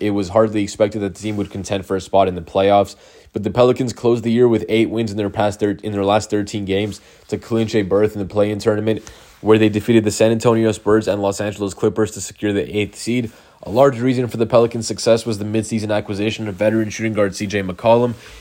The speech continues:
He quickly developed chemistry with forward Brandon Ingram, and the pair became one of the most potent scorers in the Western Conference.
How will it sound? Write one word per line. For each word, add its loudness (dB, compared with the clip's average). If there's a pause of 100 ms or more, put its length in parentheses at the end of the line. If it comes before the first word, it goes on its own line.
(140)
He 0
quickly 2
developed 2
chemistry -2
with 0
forward 2
Brandon 0
Ingram, -2
and -2
the -6
pair 0
became -4
one 0
of -4
the -6
most 0
potent -2
scorers 0 (380)
in -2
the 0
Western 0
Conference. -2